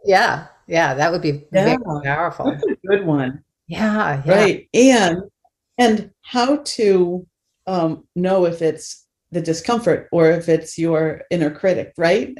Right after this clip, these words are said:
Speaker 2: <laughs>
Speaker 1: Yes. Yes. And what an important voice to discern, right? Like,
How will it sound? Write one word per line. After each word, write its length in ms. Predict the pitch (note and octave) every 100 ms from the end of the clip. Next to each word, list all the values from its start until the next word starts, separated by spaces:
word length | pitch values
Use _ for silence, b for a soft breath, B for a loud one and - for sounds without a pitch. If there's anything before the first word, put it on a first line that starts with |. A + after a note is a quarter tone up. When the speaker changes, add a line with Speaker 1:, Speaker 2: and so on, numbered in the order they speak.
| D4+
Speaker 2:
<laughs> 160 | D4+ -
Speaker 1:
Yes. 1080 | F3+ A3 C4 C4+ B3 G3+ D3 - - - - B B B -
Yes. 840 | D3 E3+ G3+ B3+ A#3+ E3+ D3 - -
And 320 | E3 D#3 D3+ -
what 480 | C#3+ D3+ G#3+ -
an 120 | F#3+ D3+
important 640 | C#3 - F3 F3+ F#3 F#3 b b b -
voice 840 | D3+ F#3 D3+ C3+ C3+ - - - b b
to 140 | - E3+
discern, 640 | D3+ D3 E3+ C#3+ A2 A#2 - _ _ _
right? 460 | C3+ C3 C#3 D3+ - _ _ _ _ _ _ _ _
Like, 300 | E3 D3+